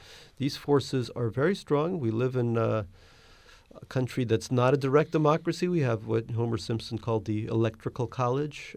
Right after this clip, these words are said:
and we all know who that favors. Not to mention,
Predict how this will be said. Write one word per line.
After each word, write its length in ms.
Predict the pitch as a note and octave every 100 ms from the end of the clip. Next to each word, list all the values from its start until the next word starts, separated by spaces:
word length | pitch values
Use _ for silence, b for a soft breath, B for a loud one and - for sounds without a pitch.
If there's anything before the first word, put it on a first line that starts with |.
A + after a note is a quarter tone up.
| -
and 280 | A2+ G#2+ G2+
we 120 | A2
all 140 | A2+
know 240 | A2 G#2+ A2+
who 140 | A2
that 240 | G#2+ A2+ -
favors. 480 | A#2+ A#2+ E3+ F3+ B B B B B B _ - -
Not 280 | B2+ A2+ A2
to 60 | G#2+
mention, 540 | A2+ A2+ A2 G#2